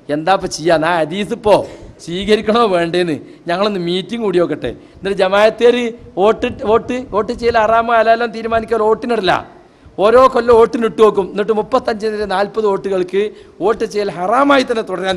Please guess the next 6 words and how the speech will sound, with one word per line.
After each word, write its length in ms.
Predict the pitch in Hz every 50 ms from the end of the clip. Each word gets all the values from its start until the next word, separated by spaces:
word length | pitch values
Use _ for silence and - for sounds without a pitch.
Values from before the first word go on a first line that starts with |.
| 151
തീരുമാനിച്ചു. 480 | 170 170 165 165 156 151 151 - - 147 117 - - - - - - - - - - _ -
കുറേ 200 | 147 127 - 214 214 -
കാലം 200 | 220 202 214 220 220
കഴിയുമ്പോ 240 | 226 233 240 240 233 240
പിന്നെ 180 | 240 247 269 302 294 - - - - 190
നാൽപതിനെതിരെ 560 | 208 247 269 277 294 285 269 262 254 254 254